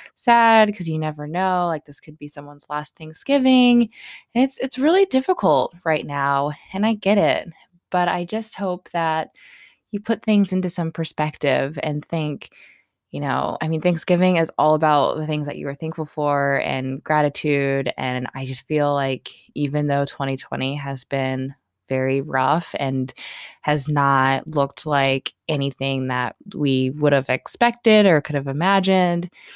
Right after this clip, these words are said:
there's still a lot to be thankful for. And I hope that, you know, <sighs> even during this pandemic, I hope that you all have taken the time to kind of slow down and really appreciate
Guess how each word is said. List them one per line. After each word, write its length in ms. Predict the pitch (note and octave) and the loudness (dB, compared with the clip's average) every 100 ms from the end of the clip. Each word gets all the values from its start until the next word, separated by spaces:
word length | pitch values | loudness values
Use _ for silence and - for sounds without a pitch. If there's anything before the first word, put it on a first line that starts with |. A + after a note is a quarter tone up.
| - _ - | -20 _ -2
there's 180 | F3+ E3+ | -2 0
still 320 | - F#3 G#3 | 0 2 2
a 40 | |
lot 340 | G3+ D#3 D#3 - | 2 2 2 0
to 100 | D#3 | -8
be 480 | D3 C3+ B2+ C3 C#3+ - _ _ _ - | -4 -2 -2 -4 -8 -20 _ _ _ -4
thankful 340 | D#3 D3 A#2+ | -2 -2 -10
for. 640 | B2 - A#2+ G2 A2 D3+ D3 - - | -12 -8 -4 -2 -4 -6 -12 -18 -12
And 720 | C#3+ C3+ C3 C3 C3 C3 - - - _ _ _ | -8 -6 -6 -6 -6 -8 -12 -20 -20 _ _ _
I 120 | - D3+ | -6 -2
hope 420 | E3+ F3+ E3+ - - | 2 2 0 -6 -2
that, 380 | D#3+ D#3+ D#3+ G#3 _ _ _ _ _ _ _ - - | 2 4 2 -2 _ _ _ _ _ _ _ -20 -10
you 120 | - F3+ | -2 0
know, 340 | E3+ D#3+ E3+ _ _ - - - | 0 -4 -10 _ _ -20 -14 -12
<sighs> 760 | - - - _ _ _ - | -12 -16 -20 _ _ _ -2
even 240 | A3+ A3+ | 0 2
during 220 | A#3 A#3 G#3+ | 2 2 0
this 120 | G3+ | -2
pandemic, 480 | - G3 F3+ F3 E3+ | -4 -2 -2 -2 -2
I 120 | E3 | -2
hope 340 | F3 F3 F3 | -2 -2 -2
that 320 | E3+ E3 D#3+ - - - - - _ | -2 0 0 -4 -20 -20 -20 -20 _
you 140 | - F3 | -2 0
all 120 | E3 | 2
have 180 | D#3+ D#3 | 0 -4
taken 320 | - E3 F3 | -6 -4 -4
the 60 | D#3+ | -6
time 380 | - D#3 D3+ D3+ | -6 -4 -4 -6
to 80 | |
kind 220 | - D#3 D#3 | -10 -8 -8
of 100 | D3+ | -8
slow 280 | - D#3 | -2 -2
down 500 | D3 C#3 C3+ B2+ C#3+ - | 0 0 0 -2 -4 -6
and 260 | C#3+ C#3 | -6 -6
really 260 | D3 D3 C#3+ | -4 -2 -2
appreciate 840 | - C#3 C#3 - D3+ C#3+ C#3+ - | -4 -6 -6 -4 -2 0 -2 -4